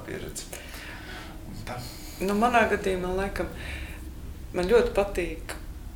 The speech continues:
Speaker 2: mm, domājoši aktieri, nu, kad aktieris domā. Un tas es varu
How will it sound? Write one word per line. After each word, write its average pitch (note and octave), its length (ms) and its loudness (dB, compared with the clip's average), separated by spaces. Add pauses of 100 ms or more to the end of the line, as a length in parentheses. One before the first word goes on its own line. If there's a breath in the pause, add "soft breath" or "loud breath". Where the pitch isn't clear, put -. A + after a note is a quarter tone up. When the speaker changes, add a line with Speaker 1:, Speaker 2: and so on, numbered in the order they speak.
(100)
Speaker 2:
mm, D3 560 -8
domājoši D#3+ 640 0
aktieri, A#3 560 -2 (400)
nu, - 160 -6
kad E3+ 240 -8
aktieris - 340 -8
domā. F#3+ 380 -4 (260)
Un F3 140 -6
tas - 160 -10 (120)
es - 140 -4
varu D3 280 -2